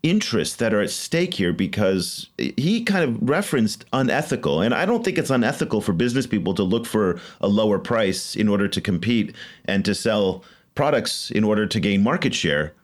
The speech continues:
That's just the way that business is done. And at the end of the day, we've always talked about how low prices, while they hurt producers, are great for consumers. So it's really not a simple issue,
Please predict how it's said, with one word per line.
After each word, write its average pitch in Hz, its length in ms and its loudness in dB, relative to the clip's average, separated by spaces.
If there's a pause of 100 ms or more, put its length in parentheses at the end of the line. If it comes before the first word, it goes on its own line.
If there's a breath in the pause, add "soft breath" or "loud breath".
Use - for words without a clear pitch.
That's 120 180 0
just - 220 -2
the 139 80 0
way 117 140 2
that 92 180 0
business 107 320 0
is 78 100 -2
done. 135 400 0 (380 loud breath)
And 113 100 0
at 123 80 0
the 135 100 0
end 196 120 4
of 165 80 0
the 160 40 2
day, 123 140 2
we've 123 220 2
always 147 360 2
talked 110 300 0
about 98 300 2
how 98 180 0
low 98 320 2
prices, 120 680 -2 (200 loud breath)
while 98 160 0
they 104 80 2
hurt 143 260 -2
producers, 120 600 0
are 107 100 0
great 113 400 0
for - 180 -2
consumers. - 800 0 (360 loud breath)
So 127 280 0
it's - 220 -2
really 180 280 2
not 131 460 2 (200 loud breath)
a 107 80 0
simple 117 480 -2
issue, 80 520 0